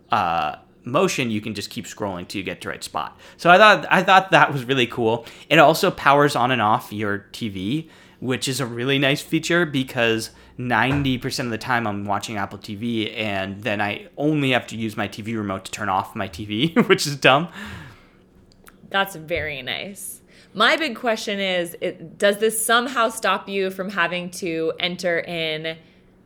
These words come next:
Speaker 2: <laughs> T V and movie names letter by letter on the alphabet? And I don't think it does. I think, like, my big complaints about the current system is that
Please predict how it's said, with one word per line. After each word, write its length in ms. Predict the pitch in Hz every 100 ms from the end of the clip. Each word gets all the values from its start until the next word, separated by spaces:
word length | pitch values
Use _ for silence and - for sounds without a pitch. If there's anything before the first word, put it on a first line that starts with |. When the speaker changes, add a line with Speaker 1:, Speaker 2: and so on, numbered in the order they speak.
| -
Speaker 2:
<laughs> 1400 | 180 - 190 170 - - - - - - _ _ _ -
T 180 | - 220
V 220 | 202 196
and 120 | 180
movie 280 | 175 180 185
names 580 | 170 165 160 156 156 151 -
letter 340 | 160 165 165
by 180 | 160 151
letter 280 | 151 151 156
on 140 | 156
the 80 | 151
alphabet? 560 | 147 151 - 147 120 - -
And 80 |
I 80 | 170
don't 320 | 180 175 170
think 160 | 185 190
it 140 | 214
does. 500 | 208 208 208 254 - -
I 80 | -
think, 320 | 247 254 - - -
like, 320 | 196 185 -
my 160 | 208 254
big 200 | 277 -
complaints 420 | 262 226 190 185
about 160 | 180
the 40 | 180
current 360 | - 165 156
system 540 | - 147 - 147 139 143
is 240 | - 139
that 440 | 143 127 131 123